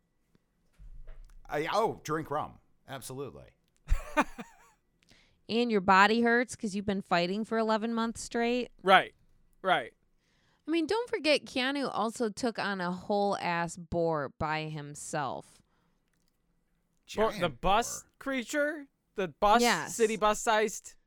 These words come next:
Speaker 2: Yeah, the boar whiptail guy, which he got from underneath. He jump rolled for a sword that wasn't his and just stabbed up in the guts and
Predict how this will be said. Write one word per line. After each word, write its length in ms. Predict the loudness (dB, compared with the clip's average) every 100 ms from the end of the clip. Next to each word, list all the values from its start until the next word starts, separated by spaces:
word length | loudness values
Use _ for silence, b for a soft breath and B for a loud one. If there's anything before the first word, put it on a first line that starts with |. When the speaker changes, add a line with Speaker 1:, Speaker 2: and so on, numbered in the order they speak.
| _ _ _ _ -6
Speaker 2:
Yeah, 320 | 0 0 0
the 220 | -4 -4
boar 640 | -4 -14 -14 0 2 4 2
whiptail 580 | 0 -2 0 0 0 -2
guy, 460 | -2 -2 -4 -8 _ _ _ _ _ -2
which 320 | -2 -2 -6 -8
he 180 | -4 -2
got 440 | 6 8 8 4
from 200 | -4 -4 -2
underneath. 1120 | 0 0 2 0 0 -2 -2 -2 -2 -4 -6 -12 _ _ _
He 260 | -10 -6 -6
jump 460 | -2 0 2 0
rolled 420 | 2 4 4 2 -2
for 220 | 2 4
a 120 | 2
sword 420 | -2 -2 0 0
that 160 | 0 0
wasn't 420 | 2 2 2 -6
his 640 | -6 -2 0 -2 -4 -10 -14 _ _ _ -6
and 200 | -2 -2
just 400 | 0 -2 -4 -8
stabbed 480 | -2 2 4 4 4
up 260 | 2 2 -4
in 100 | -4
the 60 | -4
guts 600 | 0 0 -2 -8 -12 -14 _ -8
and 340 | -4 -4 -6